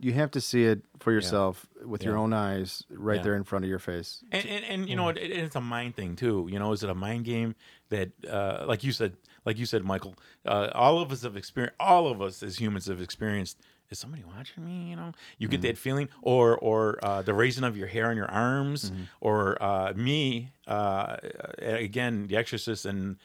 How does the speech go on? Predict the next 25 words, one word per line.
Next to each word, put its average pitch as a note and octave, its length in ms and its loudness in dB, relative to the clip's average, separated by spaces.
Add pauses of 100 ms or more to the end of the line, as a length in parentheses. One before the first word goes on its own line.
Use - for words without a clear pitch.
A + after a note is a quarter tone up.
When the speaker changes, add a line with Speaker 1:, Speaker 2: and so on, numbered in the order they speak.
(260)
Speaker 2:
and, F#2+ 300 -2
um, F#2+ 420 -2 (580)
uh, G2 560 -4 (340)
uh, G2 180 -4
Trilogy A2+ 340 2
of F#2 40 -6
Terror B2+ 260 4
were G#2+ 80 6
the G2 80 2
only A#2 140 2
movies A2+ 260 0
that G2 80 -2
gave F#2 140 -4
me F2 80 -6
goosebumps. - 640 -8 (500)
Speaker 1:
I C#3+ 40 0
mean, C3+ 220 6
I've D3 300 0
Speaker 2:
So A#2 420 6
we, C#3 180 4
Speaker 1:
I - 100 4 (200)
Speaker 2:
we C#3 200 0
have D#3 260 2
built C#3+ 260 0
in C3 300 -6